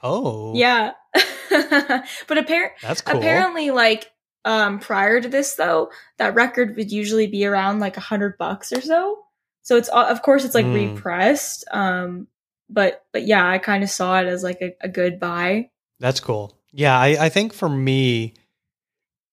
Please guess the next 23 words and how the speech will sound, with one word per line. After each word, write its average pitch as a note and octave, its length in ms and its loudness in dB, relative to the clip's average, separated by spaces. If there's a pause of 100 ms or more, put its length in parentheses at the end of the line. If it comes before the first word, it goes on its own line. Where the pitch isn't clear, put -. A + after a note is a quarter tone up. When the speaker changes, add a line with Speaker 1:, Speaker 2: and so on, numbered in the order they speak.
Speaker 1:
the C3+ 80 0
most A#2+ 340 2
I've A2+ 140 4
ever A2 180 0
spent G#2+ 240 -4
is A2 80 -2
probably B2+ 340 2
around, A#2 480 0
around A2+ 220 -4
the A2+ 80 -2
forty A2+ 340 -2
dollar A2+ 260 2
mark G#2+ 260 -2
as A2+ 100 -4
well. A2 500 2
I C3 60 2
don't C3 340 2
really C3+ 340 2
like A#2 300 -4
spending A#2+ 480 0
more A2+ 340 0
than, A2 300 -2
like, A2 240 -2